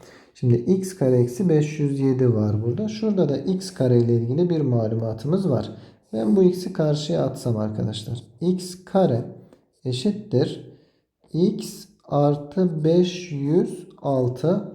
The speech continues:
olacak. Yani şuradaki x kare yerine, bakın buradaki x kare yerine x artı beş yüz altı yazıyorum. X çarpı x artı beş yüz altı eksi beş yüz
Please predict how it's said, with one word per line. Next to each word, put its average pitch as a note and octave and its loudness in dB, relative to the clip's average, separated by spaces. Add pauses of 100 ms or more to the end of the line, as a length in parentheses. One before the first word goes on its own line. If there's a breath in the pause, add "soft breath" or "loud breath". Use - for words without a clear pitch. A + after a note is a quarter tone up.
olacak. A#2+ -2 (100)
Yani F#3 2
şuradaki F#3 0
x F3+ -4
kare D3+ 2
yerine, G#2 0
bakın A#2 -4
buradaki A#2+ 0
x B2 -6
kare A2 -2
yerine C3 0 (420 loud breath)
x G3 -2
artı B2+ 0
beş D#3 0
yüz C#3 0
altı B2 2
yazıyorum. G#2+ 0 (400 loud breath)
X - -2 (240)
çarpı C3+ 0 (480 loud breath)
x C#3+ -2 (200)
artı B2+ 0
beş C3 2
yüz C3 2 (120)
altı B2 0
eksi B2 -4
beş A#2+ 2
yüz C#3 0